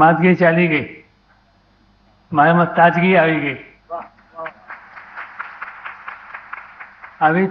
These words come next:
તાજગી આપનારા મહાપુરુષ માટે એક જ વાક્ય, એક શ્લોક બોલું છું, અર્થ કરીશ.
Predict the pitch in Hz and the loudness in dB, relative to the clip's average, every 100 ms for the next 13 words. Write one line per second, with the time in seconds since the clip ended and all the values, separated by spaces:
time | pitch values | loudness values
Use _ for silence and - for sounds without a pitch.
0 | 196 160 165 175 180 160 175 170 175 170 | 0 0 0 0 0 0 0 2 2 2
1 | 165 180 175 175 170 - 160 170 - 180 | 2 0 -2 -4 -4 -6 -2 -2 -2 -8
2 | - _ _ _ _ 175 170 _ _ _ | -10 _ _ _ _ -20 -20 _ _ _
3 | _ _ _ - 170 165 190 175 170 170 | _ _ _ -6 -4 0 0 4 4 2
4 | - - - _ _ _ 190 175 - 180 | -4 -12 -18 _ _ _ -6 -6 -6 -6
5 | 165 165 160 160 - - _ _ _ _ | -4 -2 -2 -2 -8 -16 _ _ _ _
6 | _ _ _ _ _ _ _ _ _ - | _ _ _ _ _ _ _ _ _ -2
7 | 170 175 165 165 185 165 | 0 -2 -4 -2 -2 -2